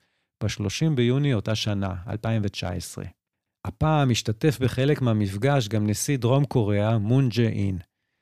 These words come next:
מצד ארצות הברית השתתפו גם בתו של טראמפ, איוונקה,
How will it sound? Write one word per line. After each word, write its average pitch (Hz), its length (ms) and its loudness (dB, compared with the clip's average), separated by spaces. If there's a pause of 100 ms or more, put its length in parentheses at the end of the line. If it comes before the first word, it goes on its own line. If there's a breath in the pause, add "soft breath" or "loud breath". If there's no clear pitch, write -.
(360)
מצד 147 300 0
ארצות 135 340 0
הברית 139 600 2
השתתפו 117 500 -2
גם 131 180 2
בתו 113 300 0
של 131 160 -2
טראמפ, 120 460 0
איוונקה, 107 680 0